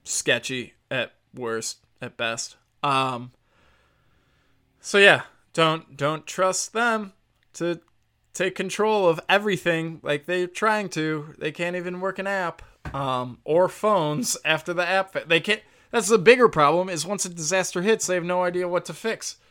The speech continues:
You're gonna trust these <laughs> guys with, like, Katrina-style dis-, type disasters, huge problems?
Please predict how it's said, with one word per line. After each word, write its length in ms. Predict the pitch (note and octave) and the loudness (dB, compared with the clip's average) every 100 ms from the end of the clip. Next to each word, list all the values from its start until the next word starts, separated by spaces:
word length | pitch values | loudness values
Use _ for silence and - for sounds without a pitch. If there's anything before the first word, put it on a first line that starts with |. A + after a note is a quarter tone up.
| _ - | _ -8
You're 100 | F#3 | -4
gonna 140 | F#3+ | -4
trust 300 | - G3+ - | -2 0 0
these 180 | F#3 - | 0 -2
<laughs> 0 | |
guys 300 | - F4 G#3 | 0 0 0
with, 140 | F#3+ | -4
like, 180 | D#3 C#3 | -4 -4
Katrina-style 1300 | D3+ - - F#3 G#3+ G3 - - _ - E3 F#3 G#3 | -6 -6 -4 -2 0 0 0 -2 _ 0 4 4 2
dis-, 260 | F#3 D#3+ F3 _ | -2 -8 -10 _
type 300 | - F#3 F#3+ | -2 0 0
disasters, 680 | - C#3+ D3 F3+ - A3+ - | -8 -2 0 0 -2 -6 -6
huge 460 | - F#3+ G#3 E3+ - | -6 -4 -4 -4 -2
problems? 600 | D3 E3 G#3+ A#3+ A3+ | 0 2 0 0 -8